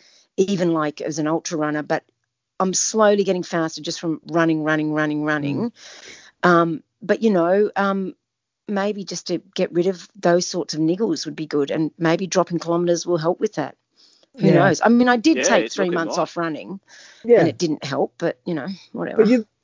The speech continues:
Speaker 2: had a pretty solid year of training so
Speaker 1: Yeah.
Speaker 2: far. So, yeah. And
Speaker 1: Yeah.
Speaker 2: so if your mileage drops down to sixty, seventy kilometres a week, which it
Speaker 1: Yeah.
Speaker 2: most likely is going to,
Speaker 1: <laughs> It
Speaker 2: um,
Speaker 1: definitely is going to, yeah.
Speaker 2: yeah. Um, unless,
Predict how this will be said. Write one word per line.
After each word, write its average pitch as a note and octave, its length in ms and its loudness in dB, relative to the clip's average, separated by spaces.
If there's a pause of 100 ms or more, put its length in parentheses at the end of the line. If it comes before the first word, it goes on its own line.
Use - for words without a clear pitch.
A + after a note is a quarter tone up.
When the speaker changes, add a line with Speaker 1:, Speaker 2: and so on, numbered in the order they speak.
Speaker 2:
had G#3 160 4
a G3 40 6
pretty A3 240 4
solid F#3 500 4
year D#3+ 220 4
of C#3 120 -4
training D3+ 380 -2
so D3+ 240 -6
Speaker 1:
Yeah. G#3 120 6
Speaker 2:
far. D#3 260 -2
So, - 160 -6
yeah. E3 380 4
And G3+ 280 -2
Speaker 1:
Yeah. - 140 -6
Speaker 2:
so G3 120 2
if G3 240 8
your G#3 100 8
mileage F3+ 480 2
drops F3 260 -6
down E3 340 -6
to D#3 280 -4 (200)
sixty, - 540 -4
seventy D#3+ 440 -4
kilometres D#3 500 -4
a D3 60 -4
week, C#3+ 480 2
which D#3+ 220 -2
it E3 100 -2
Speaker 1:
Yeah. E3 60 -4
Speaker 2:
most D#3 240 0
likely C#3+ 420 0
is C#3+ 120 -6
going F#3 320 2
to, C#3 280 -4 (140)
Speaker 1:
<laughs> - 140 -16
It D#3 100 -2
Speaker 2:
um, D#3 240 6
Speaker 1:
definitely F3 360 0
is D3+ 100 -6
going D3 220 -4
to, G3+ 220 -8
yeah. E3 140 0
Speaker 2:
yeah. F3+ 220 6 (380)
Um, D3+ 340 2 (280)
unless, D#3+ 320 -2